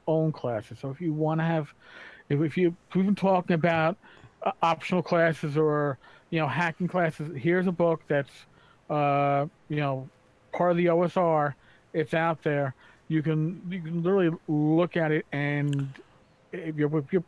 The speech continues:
we're talking B X, we're talking classic D and D. You can look at it, and, and you should be able to, you know, literally hack together a class by looking at these balances you got there.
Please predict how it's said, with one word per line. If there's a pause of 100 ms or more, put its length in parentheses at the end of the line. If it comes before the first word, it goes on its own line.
(100)
we're
talking
B
X,
we're
talking
classic
D
and
D. (840)
You
can
look
at
it,
and,
and
you
should
be
able
to, (960)
you
know, (280)
literally
hack
together
a
class
by (400)
looking
at
these
balances
you
got
there.